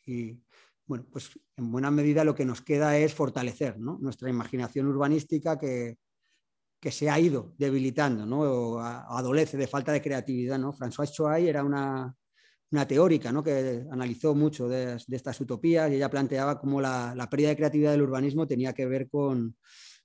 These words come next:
con su creciente preocupación por las cuestiones técnicas y estéticas en detrimento de su tradicional preocupación por las estructuras económicas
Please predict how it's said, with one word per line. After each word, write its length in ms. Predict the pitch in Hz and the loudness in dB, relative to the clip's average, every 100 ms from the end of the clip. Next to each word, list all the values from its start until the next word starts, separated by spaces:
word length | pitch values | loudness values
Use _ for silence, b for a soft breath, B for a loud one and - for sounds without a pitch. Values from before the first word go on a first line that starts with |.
| _ | _
con 140 | 143 | -4
su 140 | 123 135 | -2 -2
creciente 380 | 131 143 143 | -2 2 2
preocupación 600 | 147 151 156 147 131 156 | 4 2 2 0 0 0
por 120 | 143 151 | 2 0
las 140 | 143 | 0
cuestiones 420 | 135 - 147 143 | -2 -2 0 2
técnicas 440 | 160 151 147 151 131 | 2 2 2 0 0
y 60 | |
estéticas 640 | 131 - 151 175 185 180 | -2 -4 -2 -2 -2 -2
en 100 | 143 | -2
detrimento 540 | 131 123 117 123 135 151 | -2 -2 -2 0 2 2
de 80 | 143 | 0
su 140 | 135 | -2
tradicional 440 | 127 127 - 131 | -2 -2 0 -2
preocupación 480 | 135 147 139 127 139 | 0 -2 -2 -4 -2
por 120 | 139 | -2
las 120 | 143 135 | -2 -4
estructuras 480 | - 113 - 139 | -6 -8 -4 -4
económicas 640 | 143 139 139 160 156 170 170 | -4 -2 0 0 0 -4 -6